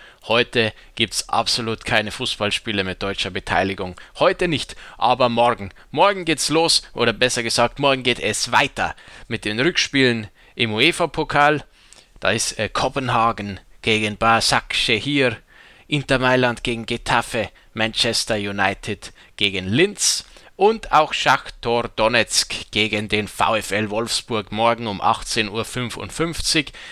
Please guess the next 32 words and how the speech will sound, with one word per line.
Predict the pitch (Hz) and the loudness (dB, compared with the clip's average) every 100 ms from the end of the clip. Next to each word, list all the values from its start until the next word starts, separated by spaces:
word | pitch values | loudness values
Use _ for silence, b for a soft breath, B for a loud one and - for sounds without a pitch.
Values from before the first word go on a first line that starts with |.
| B | B
geht | - 113 | 0 0
es | 110 104 | 0 0
also | 110 - 104 | 0 -2 0
weiter | 101 110 104 | 0 0 -8
für | - 113 | -6 -6
die | 110 | -2
Wölfe. | 110 120 - 113 - B B B B B B | 0 0 2 -2 -2 B B B B B B
Und | - 127 | -6 2
die | 175 | 4
haben | 160 | 4
eine | 131 147 143 127 - | 4 4 4 2 2
etwas | 143 - 120 - | 0 2 0 0
unglückliche | - 220 202 156 - 143 - 131 107 B B B | -2 -4 -2 -4 -2 -2 2 2 2 B B B
Ausgangssituation | 127 151 - 120 117 120 - 135 - 151 - 131 120 - 123 127 135 | 2 2 0 2 2 -2 -2 -2 0 -2 0 0 2 2 0 -2 0
nach | 120 123 - | 2 2 0
dem | 117 | -6
Hinspiel. | 104 165 - - 147 | -4 -2 -2 0 0
Das | 131 110 | 2 0
Hinspiel | - 196 - 160 151 | -2 -2 -2 -2 -2
in | 185 175 | 0 -2
Wolfsburg | 143 170 160 - 147 143 - B B B | 2 0 0 -4 0 0 -2 B B B
haben | - 131 151 | 0 0 0
die | 123 | -4
Wölfe | 120 131 - 117 | -2 -2 0 0
mit | - 131 - - | 0 -8 -2 2
eins | 117 123 - - | 2 2 -2 -2
zu | 117 | -2
zwei | - - 104 113 | 0 2 2 2
verloren | - 98 101 123 120 110 | -2 -4 2 4 4 0
gegen | 107 104 | -4 -4
Schachtar | 101 117 - - 104 92 | 0 0 0 -2 -2 -2
Donetsk. | 85 101 120 113 - - | -2 -2 0 0 -2 -6